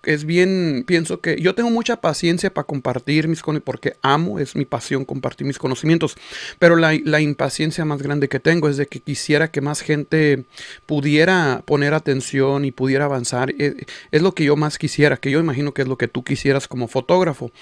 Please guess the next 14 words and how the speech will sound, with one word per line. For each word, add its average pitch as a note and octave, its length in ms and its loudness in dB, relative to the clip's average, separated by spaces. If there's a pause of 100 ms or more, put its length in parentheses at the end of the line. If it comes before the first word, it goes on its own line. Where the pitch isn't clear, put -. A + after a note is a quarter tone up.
(320)
Entonces, E3 640 2 (340)
am, C#3+ 540 2
Edwin B3 480 6 (140)
está E3+ 300 2
aquí F#3 160 0
desde F3 260 2
California, C3+ 580 0
lleva D3 220 2
varios D3+ 300 0
días D3+ 200 2
aquí D3 280 -4
en C#3+ 140 0
su - 120 -8
casa. - 380 0